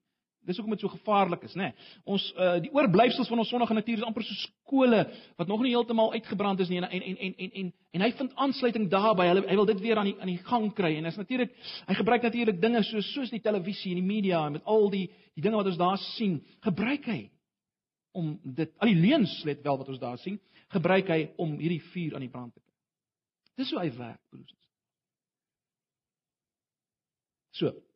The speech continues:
geestelike oorlogvoering gaan dus in 'n groot mate daaroor dat ons moet kan staande bly teen die duiwel se leuns en sy planne.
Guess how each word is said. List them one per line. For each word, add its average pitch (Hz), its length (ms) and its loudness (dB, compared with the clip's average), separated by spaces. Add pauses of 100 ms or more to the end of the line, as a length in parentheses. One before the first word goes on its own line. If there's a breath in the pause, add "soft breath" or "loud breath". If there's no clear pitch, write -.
(920)
geestelike 262 380 -2
oorlogvoering 131 540 -2 (1120 soft breath)
gaan 240 180 4
dus 240 140 2
in 233 80 2
'n 226 160 0
groot 262 240 -2
mate 202 520 2 (100)
daaroor 139 640 0 (760)
dat 170 300 2
ons 214 220 0
moet 196 180 2
kan 190 160 0
staande 330 840 2
bly 160 420 6 (280 loud breath)
teen 202 160 2
die 202 120 2
duiwel 214 340 6
se 208 180 -2
leuns 226 640 4
en 185 120 0
sy 160 180 -2
planne. 123 440 -8